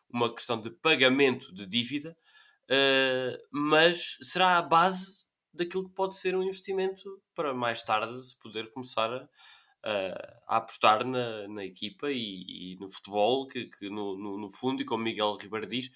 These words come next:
é o core business desta empresa, que é a Académica Seduc, eh, e que eventualmente poderá ser assado. Mas, eh, mas sim, só para concluir,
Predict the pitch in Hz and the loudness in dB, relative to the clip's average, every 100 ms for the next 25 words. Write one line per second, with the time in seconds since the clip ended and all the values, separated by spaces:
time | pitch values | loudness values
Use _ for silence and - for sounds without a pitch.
0 | - - 127 123 123 120 107 113 110 110 | -8 0 2 4 4 4 -2 -4 -4 -4
1 | 107 - - 110 - 113 104 110 107 104 | -6 -6 -2 -2 0 -4 -2 0 0 -2
2 | 104 _ _ _ 104 98 98 104 104 101 | -18 _ _ _ -2 -2 -2 -4 -4 -8
3 | - 98 - 95 92 _ _ _ _ _ | -8 -8 -8 -10 -16 _ _ _ _ _
4 | _ _ _ - _ - 98 87 82 104 | _ _ _ -20 _ -8 -4 -4 -4 -8
5 | 104 98 92 78 - 87 95 98 107 - | -6 -2 -2 -4 -8 -8 -4 -2 -4 -8
6 | 90 - 98 90 - 95 90 98 85 _ | -12 -2 0 0 -2 -2 -2 -2 -6 _
7 | - - - _ - 107 113 107 - - | -20 -20 -20 _ -6 2 2 2 -4 -8
8 | - 110 107 131 - 113 - _ - 104 | -10 -8 -2 0 2 0 -4 _ -6 -6
9 | - 104 117 113 110 120 123 | -4 -4 -6 -6 -4 -4 -4